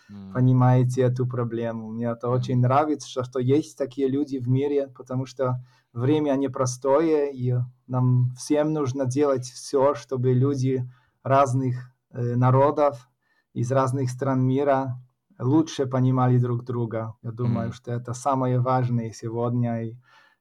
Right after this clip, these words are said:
Speaker 2: также у вас невероятно большая роль, чтобы, э,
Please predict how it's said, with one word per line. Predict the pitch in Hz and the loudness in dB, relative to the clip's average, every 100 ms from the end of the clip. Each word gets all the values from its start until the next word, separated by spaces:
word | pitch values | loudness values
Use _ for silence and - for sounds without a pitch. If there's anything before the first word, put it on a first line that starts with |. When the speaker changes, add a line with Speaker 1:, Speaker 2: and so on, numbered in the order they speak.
| _ 127 123 | _ -14 -4
Speaker 2:
также | 131 131 127 123 131 120 120 _ _ _ | 2 2 2 2 2 0 -4 _ _ _
у | 123 | -6
вас | 120 127 123 - - _ _ _ - | 0 2 0 -4 -16 _ _ _ -4
невероятно | 131 135 143 135 139 143 135 127 123 120 120 123 | 0 4 4 6 6 4 4 2 2 2 -2 -2
большая | 127 127 127 131 127 | 0 0 0 2 4
роль, | 127 127 123 123 | 4 4 4 2
чтобы, | 123 - 131 120 123 117 _ _ _ _ _ _ | -2 -4 -2 0 0 -2 _ _ _ _ _ _
э, | 117 113 117 | -8 -6 -6